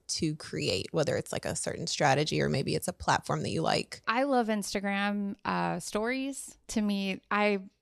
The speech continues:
Speaker 2: if I'm going to be on Instagram, I am gonna be watching stories. I might, like, watch all my stories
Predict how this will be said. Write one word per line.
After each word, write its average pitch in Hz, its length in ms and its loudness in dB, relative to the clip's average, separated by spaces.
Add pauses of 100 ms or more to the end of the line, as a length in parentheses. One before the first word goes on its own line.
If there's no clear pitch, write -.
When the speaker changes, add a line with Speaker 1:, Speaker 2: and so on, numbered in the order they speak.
Speaker 2:
if 196 200 2
I'm 208 200 4
going 185 320 2
to 175 120 -6
be 160 180 -2
on 170 220 2
Instagram, 180 580 -2
I 165 220 -2 (180)
am 170 220 0
gonna 160 200 2
be 143 240 -2 (120)
watching 156 360 -4
stories. 151 640 -6 (140)
I 170 120 4
might, 170 360 2
like, 151 260 -4
watch 156 240 0 (100)
all 151 140 2
my 147 180 0
stories 170 720 -4